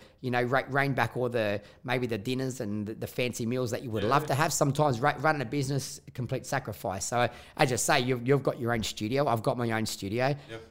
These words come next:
Speaker 1: When you, when you moved in there, you got your equipment, but there was a lot of other sacrifices you, you weren't going out to dinner.
Speaker 2: No.
Speaker 1: There, there, there were times when, you know, we were saving even go to India and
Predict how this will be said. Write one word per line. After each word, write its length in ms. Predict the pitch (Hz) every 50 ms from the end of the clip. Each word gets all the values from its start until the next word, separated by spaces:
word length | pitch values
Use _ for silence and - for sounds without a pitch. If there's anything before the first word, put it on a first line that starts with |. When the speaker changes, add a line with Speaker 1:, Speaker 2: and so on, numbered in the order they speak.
| _ _ _ _
Speaker 1:
When 160 | 127 135 143
you, 100 | 139 127
when 200 | - 147 143 139
you 80 | 135 127
moved 260 | 131 127 123 110 127
in 120 | 143 151 156
there, 100 | 139 120
you 140 | 117 117
got 200 | 117 123 120 117
your 120 | 117 110 107
equipment, 400 | - - 165 170 - 113 101 101
but 80 | 113
there 80 | 107 113
was 80 | 110 -
a 40 |
lot 140 | 131 139 135
of 80 | 127 127
other 140 | 123 113 107
sacrifices 760 | - 139 120 - - 117 - 127 117 117 110 - 110 101 107
you, 120 | 123 120 120
you 140 | 120 113
weren't 260 | 110 135 147 151 147 147
going 240 | 127 104 110 110
out 100 | 110 - -
to 60 | 101
dinner. 280 | 87 92 95 107 110 - - - - -
Speaker 2:
No. 160 | 87 90 95 98
Speaker 1:
There, 140 | 135 131
there, 200 | 127 143 139 135 -
there 160 | 131 139 151
were 60 | 139 123
times 400 | - 156 160 151 147 139 123 -
when, 280 | 135 127 120 117 113 123
you 60 | 123
know, 100 | 117 113
we 140 | 127 139 123
were 80 | 110
saving 380 | - - 127 120 123 113 117 120
even 220 | 120 110 117 117
go 140 | 113 117 117
to 100 | 113 110
India 360 | 139 143 147 139 123 107 104
and 180 | 107 104 101